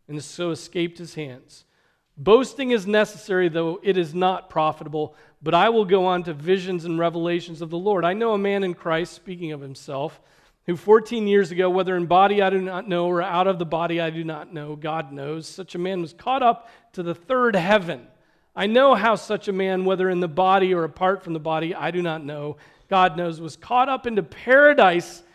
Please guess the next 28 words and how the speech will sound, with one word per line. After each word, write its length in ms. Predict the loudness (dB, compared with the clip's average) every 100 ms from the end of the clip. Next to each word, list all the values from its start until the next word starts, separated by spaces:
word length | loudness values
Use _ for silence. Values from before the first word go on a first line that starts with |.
| _ -8
and 140 | -4
heard 240 | 0 2 0
inexpressible 880 | -4 -6 -6 -8 -4 -4 -4 -6 -6
words 460 | -2 -2 -2 -6
which 180 | -16 -12
a 60 | -8
man 240 | -6 -6
is 100 | -6
not 220 | -8 -10
permitted 400 | -10 -10 -10 -12
to 60 | -18
speak. 500 | -20 -18 -18 -20 _ _ _ _ _ _ _ _ _ -12
On 100 | -2
behalf 380 | 0 2 0 -2
of 100 | -12
such 260 | -8 -8
a 40 | -6
man, 240 | -4 -2
I 100 | -2
will 140 | -2 -2
boast, 520 | -2 -2 -4 -12 -12
but 160 | -12 -8
on, 220 | -6 -4
be-, 80 | -4 -6 -10
on 200 | -10 -8
my 200 | -8 -8
own 260 | -6 -4 -2
behalf, 540 | -4 -6 -10 -10 -14